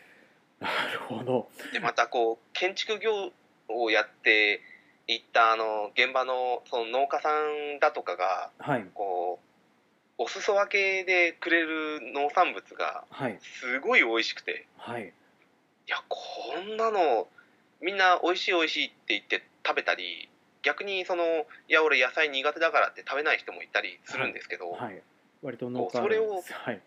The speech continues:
Speaker 2: た-、なんか、食べながら、
Speaker 1: はい。
Speaker 2: あ、どうやってこれ作ってんだろうとか、これ肥料どんだけ入れてんだろうみたいなことを、こう、考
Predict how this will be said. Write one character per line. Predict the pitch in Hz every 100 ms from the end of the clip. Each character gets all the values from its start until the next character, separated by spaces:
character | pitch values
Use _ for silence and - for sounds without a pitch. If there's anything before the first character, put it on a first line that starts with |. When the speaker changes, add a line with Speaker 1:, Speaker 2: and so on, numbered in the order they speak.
| -
Speaker 2:
た-、 | - 180 _ _ _ _
な | 147
ん |
か、 | 98 -
食 | 147 151
べ |
な | 180
が | 156 101
ら、 | 92 85 - -
Speaker 1:
は | 123
い。 |
Speaker 2:
あ、 | - - _ _ _ _ _ _ _ _ _ -
ど | 131 208
う |
や | 220
っ | -
て | -
こ | 135
れ | 127
作 | - 117
っ |
て | - 127
ん | 110
だ | 104
ろ | 104
う | 95
と | 92
か、 | 90 85 92 - _ _ _ _ _
こ | - 123
れ |
肥 | 113 - 214
料 | 185 113
ど | 113
ん | 123
だ | 165
け | 185
入 | 190
れ | 202
て | 208
ん | 190
だ | 139
ろ | 110
う |
み | 113
た | 110
い |
な | 98
こ | 95 110
と | 107
を、 | 98
こ | - 104
う、 | 98
考 | 135 160